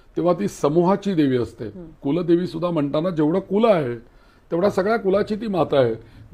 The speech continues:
Speaker 1: ग्रामदेवता जेव्हा तुम्ही म्हणता, तेव्हा त्या सगळ्या ग्रामाची ती माता आहे. सगळ्या ग्रामातल्या लोकांचा आणि कुलातल्या लोकांचा क-, पहिलं आद्य कर्तव्य काय आहे, त्या देवीचा कुलधर्म, कुलाचार सांभाळणं,
Speaker 2: हम्म.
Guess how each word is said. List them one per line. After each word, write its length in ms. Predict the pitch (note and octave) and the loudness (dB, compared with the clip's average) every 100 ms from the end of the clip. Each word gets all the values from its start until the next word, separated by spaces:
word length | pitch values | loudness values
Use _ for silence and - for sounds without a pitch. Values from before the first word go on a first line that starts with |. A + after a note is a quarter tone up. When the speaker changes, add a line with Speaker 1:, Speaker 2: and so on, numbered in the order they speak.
| A2+ | 0
Speaker 1:
ग्रामदेवता 680 | D3+ E3 A3 B3+ A#3+ A3+ A#3 | 6 8 8 6 4 4 4
जेव्हा 220 | G3+ G3+ | 4 4
तुम्ही 220 | G3+ G3 F#3+ | 2 0 2
म्हणता, 300 | E3 D#3+ E3+ | 2 2 2
तेव्हा 220 | F3 F#3 | 4 4
त्या 160 | F#3 | 2
सगळ्या 360 | F3+ D3 D3 F3+ D3+ | 0 0 0 -2 0
ग्रामाची 500 | C#3+ C#3 E3 F#3 G#3 | 2 2 2 -2 -4
ती 140 | A3 | -2
माता 320 | A3+ E3+ - B2+ | 2 2 2 -4
आहे. 160 | A2 - - _ _ - - - - - - - | -8 -12 -20 _ _ -20 -20 -20 -20 -20 -6 -2
सगळ्या 280 | D3+ F3+ A3 | 6 8 10
ग्रामातल्या 600 | F#3 D#3+ E3+ F#3+ G3 G3 | 8 6 4 2 2 2
लोकांचा 540 | E3+ C#3 E3+ E3+ F3+ | 2 0 -2 0 0
आणि 120 | F3 | 0
कुलातल्या 600 | F3 D#3 D#3 E3+ F3 F#3 G3+ | -2 0 2 0 0 0 0
लोकांचा 580 | - D3+ E3 D3+ C#3 D#3 E3 - - - - - | 0 0 2 0 0 -2 -4 -10 -20 -20 -14 -10
क-, 60 | D3 - | -10 -2
पहिलं 400 | D3 D#3+ E3+ A3 A3+ | 2 4 8 8 8
आद्य 320 | D#3+ C#3+ A3 | 4 4 0
कर्तव्य 520 | G#3 E3+ D#3 G3+ F3+ | 4 4 4 0 0
काय 220 | D#3+ D3+ C#3 | 2 2 2
आहे, 180 | D3 | 0
त्या 160 | E3 F3 | 0 -2
देवीचा 420 | C#3+ C#3 D#3+ F3+ | 0 -2 -2 -4
कुलधर्म, 500 | D3+ C#3+ D3+ D#3+ D3+ | -2 0 2 0 -4
कुलाचार 440 | C#3+ C#3+ C#3 D3+ C#3 | -4 -2 -2 -4 -8
सांभाळणं, 560 | - C3+ C#3 D3 C3 | -10 -8 -4 -4 -4
Speaker 2:
हम्म. 320 | - - F#3 | -12 -16 -16